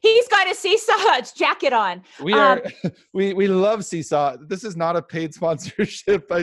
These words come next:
Speaker 2: I should've worn a
Speaker 1: <laughs>
Speaker 2: live, should've worn
Speaker 1: What
Speaker 2: a
Speaker 1: are you
Speaker 2: Live Studios t-shirt.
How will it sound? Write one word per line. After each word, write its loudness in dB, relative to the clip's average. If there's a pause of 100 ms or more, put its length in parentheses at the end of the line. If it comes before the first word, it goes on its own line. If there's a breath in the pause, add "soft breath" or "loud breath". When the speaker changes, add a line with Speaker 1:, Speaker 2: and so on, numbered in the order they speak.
(160)
Speaker 2:
I -8
should've 0
worn 2
a 4
Speaker 1:
<laughs> 0
Speaker 2:
live, 2 (460 loud breath)
should've -6
worn -4
Speaker 1:
What 6
Speaker 2:
a 6
Speaker 1:
are 0
you 0
Speaker 2:
Live -4
Studios -4
t-shirt. -4